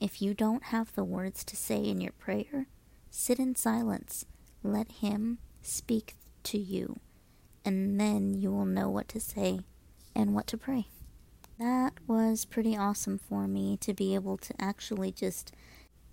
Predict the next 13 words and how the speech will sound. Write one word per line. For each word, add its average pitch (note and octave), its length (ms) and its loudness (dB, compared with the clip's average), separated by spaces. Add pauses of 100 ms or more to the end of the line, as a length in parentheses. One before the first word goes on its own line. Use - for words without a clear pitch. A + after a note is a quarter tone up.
(140)
see A#3 280 2
God's G#3 440 0 (140)
actual G3+ 640 -2
answers F#3+ 720 -2
coming F#3+ 400 -2
to F#3 200 -8
light. - 520 -6 (760)
And G#3 120 4
I G#3 80 4
saw A#3 260 0
a A#3 60 2
TikTok - 600 -2
video F3 460 0